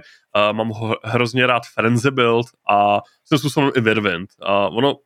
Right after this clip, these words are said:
toho Diablo dvojky, on ten barbar je v takový trošku blbý pozici, že ne všechny ty buildy potom v tom endgameu fungujou.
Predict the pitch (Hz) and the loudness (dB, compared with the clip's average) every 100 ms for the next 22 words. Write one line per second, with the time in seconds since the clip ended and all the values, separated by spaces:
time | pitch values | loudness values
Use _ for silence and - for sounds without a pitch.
0 | _ 151 165 147 151 151 143 147 139 156 | _ -2 0 2 2 0 0 0 -2 0
1 | 139 131 135 135 135 127 139 131 - _ | -2 0 0 0 -2 -4 -4 -4 -8 _
2 | 123 - 139 127 - _ - 123 135 131 | -20 -8 -4 -4 -6 _ -6 -2 0 2
3 | 123 123 131 127 120 117 120 123 123 123 | 2 0 0 0 0 0 0 -2 -2 -2
4 | 135 120 113 120 120 123 - 127 113 107 | -2 0 0 -2 -8 -14 -10 -8 -4 -4
5 | 107 110 113 117 - 107 101 101 | -2 -2 0 -2 -6 -4 -2 -2